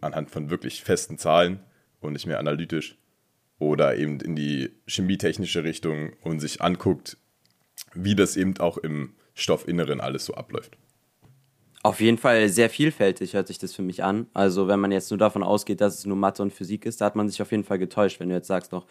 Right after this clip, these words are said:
Speaker 2: Informatik ist auch ein Bestandteil. Ähm, da ist es auf jeden Fall schon viele Module, die da jetzt mit einhergehen.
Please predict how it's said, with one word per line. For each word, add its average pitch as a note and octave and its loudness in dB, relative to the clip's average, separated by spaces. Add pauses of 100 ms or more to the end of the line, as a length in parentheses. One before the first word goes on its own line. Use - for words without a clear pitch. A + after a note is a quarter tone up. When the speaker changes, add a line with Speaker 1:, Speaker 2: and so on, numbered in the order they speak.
(160)
Speaker 2:
Informatik G2+ 2
ist - -8
auch G#2 6
ein G#2 0
Bestandteil. G#2 0 (380)
Ähm, E2+ 0
da F2 2
ist F2+ 0
es F2+ -2
auf F#2 0
jeden G2 0
Fall F#2+ 4
schon F2+ -6
viele G#2 0
Module, G2 0
die E2+ -8
da E2+ 0
jetzt D#2+ -4
mit F2 -6
einhergehen. E2 -6